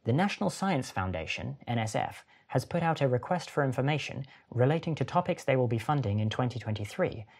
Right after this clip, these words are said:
as part of their N S F Convergence Accelerator Program. The author and others are coordinating responses to increase funding to A I safety,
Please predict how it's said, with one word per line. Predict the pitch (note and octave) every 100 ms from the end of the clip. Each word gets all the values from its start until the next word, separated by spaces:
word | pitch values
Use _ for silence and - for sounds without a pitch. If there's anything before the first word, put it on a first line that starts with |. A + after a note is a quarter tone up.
| -
as | A#2 -
part | D3+ D3+
of | B2+
their | B2 A#2
N | B2+ B2+
S | A#2+ B2
F | A#2+ -
Convergence | A2+ G#2+ A2+ A2 A2+ -
Accelerator | - C#3 G#2 F2+ G2
Program. | - F#2 G1+ - - _ _ _ _ _ _ _ _ _
The | A#2+ C3+
author | F3 G3+ F3 D#3+ -
and | A#2
others | C#3+ G2+ F2+ F2+
are | G#2+
coordinating | B2 D3 D#3+ D3 C3+ B2
responses | A#2 - D#3 - F#2+ A2+
to | -
increase | C3+ C#3+ C#3 C3
funding | C3 A#2+ G#2+
to | - G2+
A |
I | F2+
safety, | F#2 D3 G#2+ - -